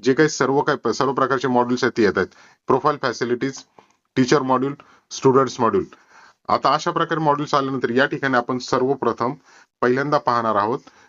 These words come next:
की स्टुडंट मॉड्यूल कशा प्रकारे आपणास सर्टिफाय करायचं.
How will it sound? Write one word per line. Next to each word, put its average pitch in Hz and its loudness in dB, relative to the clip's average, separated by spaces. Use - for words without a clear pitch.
की 165 0
स्टुडंट 156 4
मॉड्यूल 147 0
कशा 156 -2
प्रकारे 147 -2
आपणास 131 -2
सर्टिफाय 123 0
करायचं. 85 -6